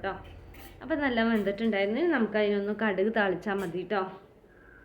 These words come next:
അപ്പം ഉപ്പേരി സെറ്റാവും. അപ്പം ഇത് താളിക്കാൻ വേണ്ടി നമുക്ക് കുറച്ച് എന്ത് വേണമെന്നറിയോ, ചെറിയുള്ളി വേണം ട്ടോ. ചെറിയുള്ളി, ചെറിയുള്ളി ചതച്ചിട്ട് പിന്നെ കുറച്ച് മുളക് പൊടി മഞ്ഞൾപ്പൊടി ഇട്ടിട്ട് അങ്ങനെ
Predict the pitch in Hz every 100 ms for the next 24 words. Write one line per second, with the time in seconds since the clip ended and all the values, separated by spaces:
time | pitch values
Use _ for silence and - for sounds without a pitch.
0 | - - - - 208 190 175 202 208 233
1 | 220 196 190 262 - - - - - -
2 | 349 392 311 359 285 240 269 247 247 269
3 | 233 247 247 226 - - 240 226 214 214
4 | 214 208 202 196 185 190 247 339 - -
5 | - 240 226 233 233 208 185 180 190 190
6 | 202 180 180 180 247 320 - - - -
7 | - 277 247 247 233 277 277 208 208 208
8 | 226 302 359 - 277 247 226 - 226 208
9 | 190 190 202 214 202 190 185 185 196 185
10 | 196 202 302 - 226 214